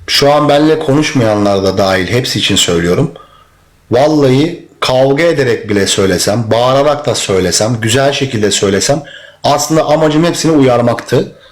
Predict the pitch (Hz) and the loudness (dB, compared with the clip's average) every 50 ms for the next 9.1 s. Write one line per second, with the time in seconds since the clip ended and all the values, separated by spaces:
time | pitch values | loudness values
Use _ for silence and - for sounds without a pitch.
0 | - - _ - 147 165 170 170 185 185 180 185 190 190 190 190 196 190 196 - | -20 -8 _ 0 2 4 4 4 2 2 2 2 2 2 2 0 0 0 -2 -2
1 | 180 170 175 180 175 156 147 - 151 139 135 117 101 95 90 87 87 85 85 95 | -2 0 0 2 2 0 0 0 -2 0 0 0 0 0 0 0 0 0 0 0
2 | 120 156 131 - - _ _ _ - - 117 113 - - 120 113 117 117 107 104 | -2 -2 -4 -10 -18 _ _ _ -4 -4 -2 -2 -2 -2 0 0 0 0 0 0
3 | 113 107 107 98 95 113 139 - - - - - - _ _ _ - 135 143 147 | 0 -2 -2 -2 -2 -2 -4 -4 -6 -14 -20 -20 -20 _ _ _ -4 -2 0 0
4 | 156 151 160 170 165 170 - 156 151 151 151 143 143 143 143 135 135 127 113 98 | 0 0 0 0 -2 -2 -2 0 0 2 2 2 2 2 0 0 0 0 0 0
5 | 87 - - 90 85 85 104 135 131 - - - - - - _ - 110 110 107 | 0 -2 -4 -4 -4 -2 -4 -4 -6 -10 -18 -20 -20 -20 -20 _ -6 -4 -4 -2
6 | 110 110 - 117 110 110 110 110 107 110 117 - - 107 104 107 104 107 110 107 | -2 -2 -2 -2 -4 -4 -4 -2 -2 0 -2 -2 0 0 0 0 0 0 0 -2
7 | - - - 90 92 95 98 98 98 95 101 95 - 101 95 95 92 90 92 92 | -2 -4 -6 -4 -2 0 0 0 0 0 -2 -2 0 0 0 0 0 0 -2 -2
8 | 92 90 90 - 92 90 - - 98 95 92 - - 104 98 101 101 139 165 175 | -2 -2 -2 -4 -6 -4 -4 -2 0 0 0 -2 -2 0 0 2 2 2 0 0
9 | 123 - | -2 -4